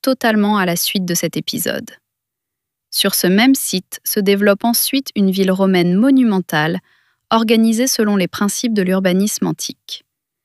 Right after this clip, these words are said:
Avaricum se dote de temples, de thermes,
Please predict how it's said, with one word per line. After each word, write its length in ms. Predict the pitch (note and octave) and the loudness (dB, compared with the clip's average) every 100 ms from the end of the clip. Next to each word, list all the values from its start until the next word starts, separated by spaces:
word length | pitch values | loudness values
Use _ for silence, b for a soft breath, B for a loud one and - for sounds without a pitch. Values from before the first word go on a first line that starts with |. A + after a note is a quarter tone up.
| _ _ _ _ _ | _ _ _ _ _
Avaricum 680 | - G3 F#3+ G3+ - B3 B3 | 2 4 4 2 0 2 2
se 140 | - G3+ | 2 2
dote 320 | F3+ F3 - | 2 2 0
de 120 | F#3 | -6
temples, 640 | E3+ - D3 E3 - - - - | -6 -2 -2 -2 -4 -12 -10 -2
de 120 | G3 | -2
thermes, 540 | - - D3+ E3 G#3+ | -2 -2 -2 0 -2